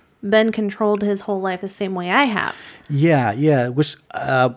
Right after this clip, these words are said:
Speaker 2: which in this episode we get a little bit of, we get a little bit of more of a reveal of the, how do you say it?
Speaker 1: The what?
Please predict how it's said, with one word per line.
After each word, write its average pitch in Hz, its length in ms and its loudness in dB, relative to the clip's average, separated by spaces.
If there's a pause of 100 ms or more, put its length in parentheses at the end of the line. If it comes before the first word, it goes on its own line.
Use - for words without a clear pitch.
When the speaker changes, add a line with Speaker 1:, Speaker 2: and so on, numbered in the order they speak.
Speaker 2:
which 151 300 -2
in 151 120 2
this 160 160 2
episode 165 300 2
we 143 100 0
get 151 160 0
a 151 60 2
little 139 260 2
bit 131 220 0
of, 117 400 -2
we 143 80 -2
get 160 100 0
a 151 60 -2
little 147 260 2
bit 120 120 -6
of - 140 -10
more 127 200 0
of - 80 0
a - 20 -2
reveal 113 480 0
of 110 220 -4
the, 110 340 -2 (420)
how 110 60 -6
do 110 60 0
you 117 80 0
say 160 160 -2
it? 165 80 -8 (1000)
Speaker 1:
The 220 80 -12
what? 214 240 -6